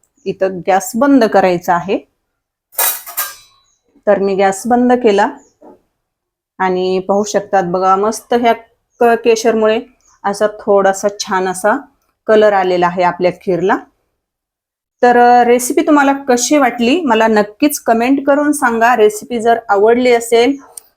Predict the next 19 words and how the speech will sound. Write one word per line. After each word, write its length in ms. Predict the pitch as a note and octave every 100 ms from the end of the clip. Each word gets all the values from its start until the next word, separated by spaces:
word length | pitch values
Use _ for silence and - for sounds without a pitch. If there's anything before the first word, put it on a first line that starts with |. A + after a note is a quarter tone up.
| _
तर 140 | A3+ A3
प्लीज 560 | - B3 C4 C4+ C4
लाईक 400 | A3 G3+ G#3 G#3 -
करा, 400 | A#3 A3+ A#3 C4
शेअर 480 | C4+ - G#3+ G#3 A3+
करा 480 | A#3+ A3+ G#3+ G#3 A3+ -
आणि 280 | G#3 G3 G#3
कीर्तीज 600 | G#3 A3+ G#3+ G#3 C#4 C#4+
रेसिपी 600 | C4+ A3 A3 G#3+ G#3+ G#3+
या 140 | A3 A#3+
चॅनलला 600 | A#3+ G#3 F#3+ F3+ F3+ F#3
जर 260 | G3 B3+
तुम्ही 280 | C4 C#4 C4+
आणखीही 540 | A#3+ A#3 A#3 C#4+ C#4 D#4+
सबस्क्राईब 580 | - A#3+ - - A#3
केलं 360 | A#3 A#3+ A3 G#3
नसेल 360 | F#3+ - B3+ F#4+ - - - _ _
तर 140 | B3+ C4+
सबस्क्राईब 640 | - A3+ G#3+ - A#3